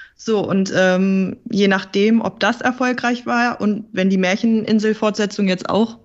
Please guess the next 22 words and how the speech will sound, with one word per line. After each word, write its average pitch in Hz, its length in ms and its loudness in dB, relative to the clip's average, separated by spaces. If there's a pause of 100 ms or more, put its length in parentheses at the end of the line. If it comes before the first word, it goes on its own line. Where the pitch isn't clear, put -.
(160)
erfolgreich 233 600 0
ist, - 160 -4
kann 208 160 0
ich 208 100 -4
mir 202 220 2
gut 214 180 0
vorstellen, 202 480 0
dass 175 240 -4 (580)
Kiddings 190 380 2
da 180 140 0
noch 180 180 0
weitere 175 720 0
Fortsetzungen 180 600 -2
plant. 196 320 2
Zu 226 120 -8
welchen 190 260 0
Folgen? 208 380 2
Das 240 100 2
ist - 80 -6
eine 208 140 0
gute 196 240 -2
Frage. 226 580 0